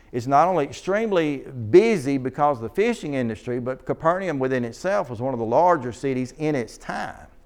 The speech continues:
So it's a hustling, bustling place. And these tax collectors, tax assessors, we might call them, they sat in little shacks along the way and basically hit people up immediately for their tax.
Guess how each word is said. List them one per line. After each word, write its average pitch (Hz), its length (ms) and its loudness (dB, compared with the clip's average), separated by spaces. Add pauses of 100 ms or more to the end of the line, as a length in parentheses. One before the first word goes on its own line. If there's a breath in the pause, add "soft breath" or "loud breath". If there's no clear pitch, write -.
(520 soft breath)
So 151 100 0
it's 143 120 -2
a 123 80 -4
hustling, 190 580 0
bustling 135 460 0
place. 180 640 -8 (360 soft breath)
And 139 160 -2
these 196 320 2
tax 240 460 -8
collectors, 135 720 0
tax 117 300 -2
assessors, 120 460 -4
we 135 140 0
might 120 260 -2
call 107 220 0
them, 107 300 -6 (280 soft breath)
they 143 220 2
sat 160 400 0
in 139 200 -2
little 165 220 2
shacks 196 600 0
along 156 360 6
the 127 80 4
way 151 540 0 (240 soft breath)
and 160 240 -2
basically 151 960 0 (320 soft breath)
hit 226 240 2
people 190 360 2
up 175 260 8
immediately 175 720 0
for 175 240 -2
their 196 140 -2
tax. - 760 -8